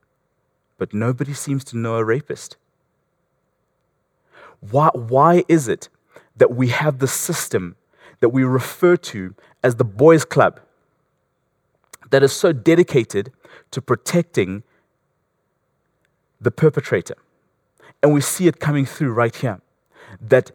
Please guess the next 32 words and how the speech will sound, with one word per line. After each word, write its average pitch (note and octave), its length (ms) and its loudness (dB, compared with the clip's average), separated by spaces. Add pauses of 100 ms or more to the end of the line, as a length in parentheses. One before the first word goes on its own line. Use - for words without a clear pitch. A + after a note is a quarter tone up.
(280)
th-, A2 160 4
there, B2+ 260 2
there B2+ 160 0
are A#2+ 60 4
two - 240 -4
people D3+ 400 -2 (280)
who - 160 0
are B2+ 60 2
guilty, C#3+ 460 0 (680)
two G#3 160 -2
people D#3+ 380 -2 (200)
who C#3+ 140 2
are C3 60 2
found, B2+ 480 -2 (320)
but - 140 -14
there A#2 160 0
is G#2 120 -8
one G#2+ 600 -2 (220)
who A#2 200 -8
is A2 100 -6
brought G#2+ 460 -6 (220)
to A2 100 -12
book. - 380 -8 (260)
There A2 140 -4
is G#2+ 120 -8
one A2+ 420 0 (160)
who - 140 -10
is A2+ 120 -8
brought A#2 460 -2 (760)
supposedly A2+ 760 -4 (440)
to A#2 100 -12
justice, - 640 -6